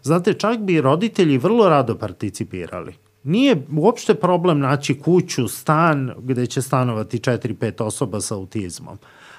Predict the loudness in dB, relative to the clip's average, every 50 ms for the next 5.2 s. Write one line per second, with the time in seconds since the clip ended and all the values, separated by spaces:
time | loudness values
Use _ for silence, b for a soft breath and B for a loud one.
0 | b b b -6 -4 -4 -2 -4 -4 -4 -4 0 2 2 2 2 0 -2 0 0
1 | 2 2 0 0 -2 -4 -2 -2 -2 -2 -2 -2 -4 -4 -2 -2 -2 -2 0 -2
2 | -4 -4 -2 -4 -4 -4 -4 -4 -2 0 0 0 2 0 2 2 2 0 2 0
3 | -2 0 0 -2 -2 -2 -2 -2 -2 -2 -4 -2 0 2 2 4 2 2 2 0
4 | -2 0 0 0 0 2 2 2 0 0 -2 -2 0 0 0 0 -2 -4 -4 -6
5 | -8 -8 -10